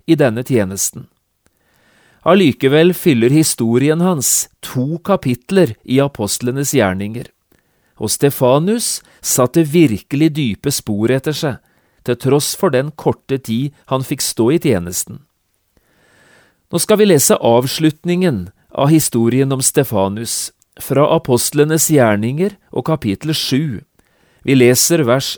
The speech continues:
femtifire til seksti. Og jeg har kalt dagens program Tro inn til døden. Men da de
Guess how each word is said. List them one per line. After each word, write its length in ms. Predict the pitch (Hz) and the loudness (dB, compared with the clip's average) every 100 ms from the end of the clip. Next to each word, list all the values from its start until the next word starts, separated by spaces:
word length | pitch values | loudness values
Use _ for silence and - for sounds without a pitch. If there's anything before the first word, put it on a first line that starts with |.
| - | -12
femtifire 1040 | - 107 104 - 135 - 139 104 127 196 - - | -4 -4 -4 -6 -6 -4 -4 -2 0 0 -4 -4
til 80 | 123 | 0
seksti. 600 | - 98 - - - 117 98 _ _ _ _ _ _ _ _ | 0 -2 -4 -4 -2 -4 -4 _ _ _ _ _ _ _ _
Og 80 | 101 | -2
jeg 80 | 110 | 0
har 160 | 123 - | 0 -2
kalt 400 | 143 160 208 131 | 0 2 2 2
dagens 480 | 113 123 151 147 | 2 2 -4 -6
program 540 | - 170 139 123 156 170 _ _ _ _ - | -2 0 2 2 0 -6 _ _ _ _ -14
Tro 600 | - 127 131 139 175 196 _ 113 | -2 0 2 0 -2 -6 _ -4
inn 220 | 113 123 | -2 -4
til 220 | - 156 139 | -2 -2 2
døden. 460 | 117 123 139 160 92 - _ _ _ _ _ _ _ _ _ _ _ _ _ _ _ _ _ _ _ _ _ _ _ _ - | 2 4 2 -4 -10 -14 _ _ _ _ _ _ _ _ _ _ _ _ _ _ _ _ _ _ _ _ _ _ _ _ -6
Men 140 | - 147 | -2 2
da 80 | 160 | 2
de 140 | 170 | 2